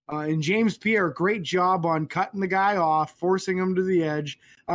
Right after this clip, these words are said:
and then not getting knocked to the ground by two guys. He could have easily been pancaked. He stepped,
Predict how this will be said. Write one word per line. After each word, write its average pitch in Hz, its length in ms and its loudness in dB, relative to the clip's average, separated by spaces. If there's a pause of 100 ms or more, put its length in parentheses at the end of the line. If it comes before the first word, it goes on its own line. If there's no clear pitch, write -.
and 190 160 4
then 269 220 4
not 262 300 0
getting 226 500 2
knocked 220 260 0
to 226 80 -2
the 208 100 0
ground 214 300 0
by 185 140 0
two 220 200 -2
guys. 175 340 0
He 160 80 -8
could 202 140 -2
have 185 80 -2
easily 240 320 -6
been 196 180 -2
pancaked. 147 640 -8 (340)
He 151 80 -4
stepped, 202 400 -4